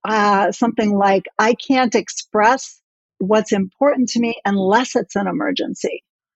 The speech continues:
And then we have this whole culture around self-care and it's a need, it's a need, it's a need. And I'm not saying it's not important.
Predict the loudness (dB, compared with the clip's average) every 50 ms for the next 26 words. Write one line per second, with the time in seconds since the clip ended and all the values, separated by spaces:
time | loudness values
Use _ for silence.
0 | _ _ _ _ _ 4 6 6 6 6 6 4 4 4 4 2 2 0 -2 -4
1 | -4 -4 -4 -4 -6 _ -14 -20 -14 -6 -2 -2 0 0 -2 -4 -4 -2 -2 0
2 | -2 -2 -4 -4 -4 -2 -2 -2 -2 0 0 -2 -2 -2 -4 -2 0 0 2 0
3 | 0 -4 -8 -4 0 2 2 2 2 0 -2 -4 -4 -4 -4 -4 -2 -2 0 2
4 | 2 4 4 6 6 4 4 2 2 0 2 2 2 2 2 2 0 0 -2 0
5 | 2 4 6 6 6 4 4 2 0 -2 -2 0 2 2 4 4 4 2 0 0
6 | 0 0 0 -2 -4 -4 -2 0 0 0 0 -2 _ 0 2 2 2 2 -2 -6
7 | -14